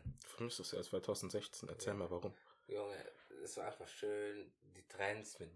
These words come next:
Speaker 2: Dab, Bottle Flip und die Leute haben Pokémon Go gespielt.
Speaker 1: Und Liegen genommen.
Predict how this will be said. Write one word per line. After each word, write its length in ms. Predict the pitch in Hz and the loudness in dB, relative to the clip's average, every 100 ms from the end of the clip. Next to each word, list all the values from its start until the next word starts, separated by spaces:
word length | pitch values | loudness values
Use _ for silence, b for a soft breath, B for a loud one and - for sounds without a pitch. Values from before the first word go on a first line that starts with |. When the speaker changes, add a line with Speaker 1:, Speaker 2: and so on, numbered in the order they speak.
| 95 | 4
Speaker 2:
Dab, 480 | 104 107 101 - - | 8 8 8 4 4
Bottle 420 | 110 110 120 107 | 4 4 0 -2
Flip 480 | - 101 107 104 - B B B | -4 2 4 4 -2 B B B
und 160 | - 135 | 0 2
die 60 | 123 | 8
Leute 300 | 120 117 101 | 8 8 2
haben 80 | 95 | 2
Pokémon 400 | 101 - 87 78 | -2 -2 -6 -2
Go 180 | 87 90 | -2 -2
gespielt. 520 | 87 - - - - _ - | -6 -6 -8 -14 -20 _ 2
Speaker 1:
Und 200 | 113 113 | 4 6
Liegen 220 | 113 117 | 6 6
genommen. 320 | 101 87 85 | 6 4 0